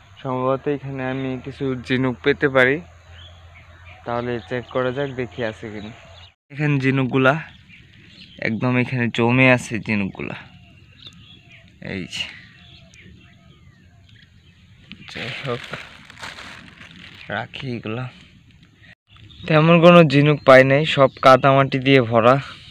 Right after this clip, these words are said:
এই কিছুটা পাইছি, এটা আমার চলে যাবে, এইটুকুই নিয়ে যাই। এখানে কিছু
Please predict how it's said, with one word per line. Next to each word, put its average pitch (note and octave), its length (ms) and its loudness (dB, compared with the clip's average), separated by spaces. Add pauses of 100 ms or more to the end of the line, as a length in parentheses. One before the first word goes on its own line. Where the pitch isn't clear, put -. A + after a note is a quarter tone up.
(260)
এই A#2 160 2
কিছুটা A#2+ 440 -2
পাইছি, B2 300 -4 (1040)
এটা - 160 -6 (120)
আমার A#2 160 2 (100)
চলে B2+ 200 2 (100)
যাবে, B2+ 220 0 (640)
এইটুকুই A2 480 -6
নিয়ে G#2 200 0
যাই। A2+ 120 -4 (1600)
এখানে E3 280 -8
কিছু E3+ 200 -4